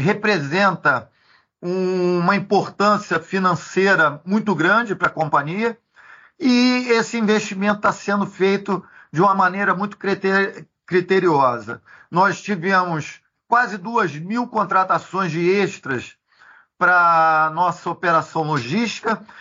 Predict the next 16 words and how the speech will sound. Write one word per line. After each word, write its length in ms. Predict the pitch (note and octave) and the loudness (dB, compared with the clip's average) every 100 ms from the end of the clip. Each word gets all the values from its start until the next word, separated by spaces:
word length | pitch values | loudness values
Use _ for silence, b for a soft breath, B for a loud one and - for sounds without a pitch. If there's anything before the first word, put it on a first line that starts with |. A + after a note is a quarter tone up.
| B - | B -2
e 100 | A3 | 2
vamos 320 | - B3+ A#3+ | 2 2 -2
chegar 640 | - A#3 F#3 G#3 A3+ - | -2 0 2 4 2 0
a 120 | G3 G3 | -4 -4
sete 580 | - - B3+ C4+ - | -6 -4 -2 -2 -8
mil 460 | A3 F#3+ G#3 A3+ G#3+ _ _ | -8 -4 -2 -4 -8 _ _
contratações 1160 | A3+ B3 A3+ G#3+ G#3+ F3 - F3 F#3+ F#3+ F#3 - _ _ | 2 2 2 0 0 -6 -8 -6 -6 -6 -12 -20 _ _
de 120 | D3+ | -8
extras 720 | G3 F#3 F#3+ - F#3+ F#3 - _ _ _ | -4 -2 -2 -6 -8 -10 -10 _ _ _
pro 180 | F#3 G3 | -4 -2
nosso, 1040 | F3+ F3 E3 - F3+ F3+ F3+ F3+ F3 E3 | 2 2 0 -4 -2 0 2 4 4 2
pro 160 | D#3+ F3 | 0 0
nosso 320 | E3 E3+ - | 2 2 0
parque 340 | - D#3+ - C#3+ | 0 0 -2 -10
de 120 | E3 | -6
lojas. 500 | C3+ B2 G#2 A2 | -2 -2 -4 -12